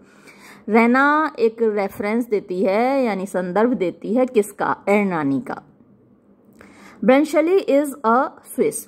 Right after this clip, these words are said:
ब्लंशली एक स्विट्जरलैंड वासी है। रैना utters the words, "The poor darling", अ, तो रैना ये जो शब्द कहती है बेचारा, प्यारा, तो किसके लिए कहती है? ब्लंशली के लिए कहती है। जब वो, अ, सो जाता है,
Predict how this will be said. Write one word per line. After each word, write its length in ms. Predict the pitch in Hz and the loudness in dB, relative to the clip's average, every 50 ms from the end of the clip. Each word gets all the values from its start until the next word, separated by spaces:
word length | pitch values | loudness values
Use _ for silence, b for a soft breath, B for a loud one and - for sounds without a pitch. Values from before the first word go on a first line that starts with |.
| _ - | _ -6
ब्लंशली 520 | 202 190 202 202 202 202 - 220 226 302 | -2 -2 0 -2 -2 -2 -2 0 0 0
एक 400 | 330 - - 208 190 202 - - | 0 2 2 2 2 0 -2 0
स्विट्जरलैंड 760 | 185 170 170 170 - 196 175 165 220 240 240 247 254 254 262 247 | 0 0 0 0 -2 -4 0 2 2 2 4 2 2 0 0 0
वासी 320 | 247 254 247 - 262 262 | 0 -2 -2 -4 -4 -2
है। 260 | 277 247 254 262 262 B B B B B - | -2 -2 -4 -6 -8 B B B B B -4
रैना 580 | 196 220 233 240 247 269 285 294 302 302 - | 0 0 2 2 2 2 2 2 2 0 0
utters 400 | - - 220 - 254 269 285 302 285 - | -2 -6 -2 0 0 2 0 0 -4 -4
the 120 | 233 269 262 226 | -2 -2 0 2
words, 260 | 214 180 170 170 - - | 0 0 0 -2 -6 -4
"The 120 | 190 226 220 226 - 262 | -4 -4 -4 -4 -4 -4
poor 280 | 262 262 285 294 262 226 | -2 0 2 2 2 2
darling", 460 | 185 180 160 147 147 143 151 151 - - - b b b b b b b - | 0 0 -2 -2 -4 -6 -6 -8 -10 -12 -14 b b b b b b b -10
अ, 140 | 180 185 185 | -8 -8 -6
तो 240 | 175 - 208 214 | -2 2 2 2
रैना 520 | 208 185 202 196 196 220 247 269 285 294 302 | 2 2 0 0 0 0 2 2 2 2 2
ये 220 | 285 247 247 247 | 0 2 0 0
जो 120 | 226 262 262 | 0 0 -4
शब्द 340 | 262 - 254 247 262 294 | -2 -2 -2 -2 -2 -2
कहती 420 | 226 233 262 202 - - 196 185 214 | -2 -2 -2 -2 -4 -6 -6 -2 -2
है 220 | 214 208 214 202 | 0 0 -2 0
बेचारा, 520 | 190 196 190 - 208 196 208 214 220 214 208 | -2 -2 -2 2 2 2 2 2 2 0 -2
प्यारा, 540 | 208 - 185 175 175 180 185 185 180 - - b b b b b b b b _ | -2 -2 -2 -2 -2 0 0 -2 -2 -4 -8 b b b b b b b b _
तो 60 | 196 | -14
किसके 320 | 190 - 226 226 - - 247 | -4 -4 -4 -2 0 -2 -2
लिए 120 | 247 247 | -2 0
कहती 320 | 247 269 262 233 - 269 | 0 -2 -2 0 -2 -2
है? 180 | 302 381 440 349 | 0 0 0 2
ब्लंशली 500 | 247 233 190 180 - - - 170 170 170 | 2 2 2 0 -2 -6 -4 -4 -4 -4
के 120 | - 185 | -4 -4
लिए 100 | 170 165 | -4 -4
कहती 400 | 156 - 170 170 - - 165 170 | -4 -4 -4 -6 -4 -6 -6 -4
है। 120 | 165 170 165 | -4 -4 -4
जब 200 | 156 190 190 170 | -2 -2 -4 -2
वो, 280 | 175 180 180 - - - _ _ - | -2 -4 -6 -6 -8 -12 _ _ -10
अ, 360 | 175 170 165 165 165 165 165 | -8 -6 -6 -6 -6 -6 -8
सो 280 | 170 - - 247 247 | -6 0 2 2 2
जाता 320 | 233 220 180 156 - 160 160 | 2 0 -2 -4 -4 -8 -8
है, 340 | 156 196 196 320 440 - | -8 -6 -8 -8 -10 -14